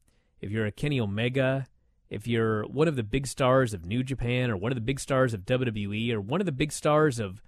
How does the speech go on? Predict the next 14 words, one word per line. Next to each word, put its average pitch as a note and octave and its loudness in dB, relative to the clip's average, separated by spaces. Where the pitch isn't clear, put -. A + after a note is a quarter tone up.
of B2 -2
any G3 2
promotion, E3 2
you're G3+ 4
going G#3 8
in G#3 4
there C#3+ 6
and C#3 0
you're F#3 4
wanting D#3+ 4
to B2 0
make C#3 2
your C#3+ 4
mark. C3+ -2